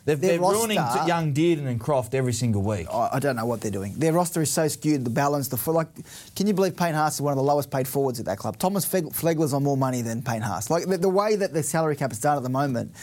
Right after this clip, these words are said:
Speaker 2: at Brisbane, it's just leaving them in all sorts of problems. I, I, I think if Anthony Milford is not wanted, and there's a club with some injuries come finals time,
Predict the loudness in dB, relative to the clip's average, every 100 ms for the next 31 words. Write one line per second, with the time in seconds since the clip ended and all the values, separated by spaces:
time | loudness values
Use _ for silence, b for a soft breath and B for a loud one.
0 | B B -4 0 0 0 -2 -2 -2 -2
1 | 0 0 0 -2 -2 -4 -8 -6 -2 0
2 | 0 -2 -2 -4 -2 -2 -2 0 0 2
3 | 2 2 0 -2 -4 -6 B B B -2
4 | 0 0 2 2 2 0 -2 -2 -2 0
5 | 0 0 0 0 -2 -6 B B B B
6 | B B -2 0 0 -2 0 0 0 -2
7 | 0 2 2 2 0 0 -2 0 2 2
8 | 0 0 0 -2